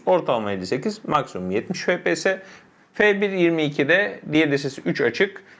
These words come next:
minimum elli iki, ortalama elli altı, maksimum altmış dört F P S ve sıcaklıklar yetmiş iki,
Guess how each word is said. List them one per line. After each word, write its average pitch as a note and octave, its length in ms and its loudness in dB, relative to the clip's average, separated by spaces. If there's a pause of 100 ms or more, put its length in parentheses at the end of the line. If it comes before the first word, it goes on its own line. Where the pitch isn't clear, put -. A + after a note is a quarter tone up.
(160)
minimum E3+ 400 2
elli E3+ 260 2
iki, E3+ 300 0
ortalama C#3+ 460 2
elli A2+ 180 0
altı, G#2+ 300 0
maksimum D3+ 460 -2
altmış - 340 -2
dört G2+ 160 0
F F2+ 180 2
P F2+ 100 0
S F#3 220 0 (280)
ve A#3+ 40 2
sıcaklıklar D3 640 0 (100)
yetmiş - 400 -4
iki, D3 220 -2